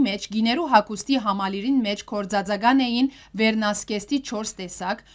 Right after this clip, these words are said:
որոնք ունեին միևնույն ցևվածքը, սակայն կդարբերեին գդորի տեսակով և զարդացևերով։ Մահուդե գարվածքը կգոչվեր ջուփա, թավիշը՝ խրխա, մեդաքսը՝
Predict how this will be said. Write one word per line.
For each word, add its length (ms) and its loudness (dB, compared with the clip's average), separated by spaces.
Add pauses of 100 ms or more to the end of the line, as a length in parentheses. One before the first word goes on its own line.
(220)
որոնք 400 4
ունեին 380 4
միևնույն 580 2
ցևվածքը, 720 0 (320)
սակայն 480 6
կդարբերեին 800 2
գդորի 400 -2
տեսակով 600 -4
և 180 -6
զարդացևերով։ 800 -4 (600)
Մահուդե 440 6 (140)
գարվածքը 480 6 (100)
կգոչվեր 640 -4
ջուփա, 400 -2 (400)
թավիշը՝ 560 4
խրխա, 480 2 (480)
մեդաքսը՝ 640 4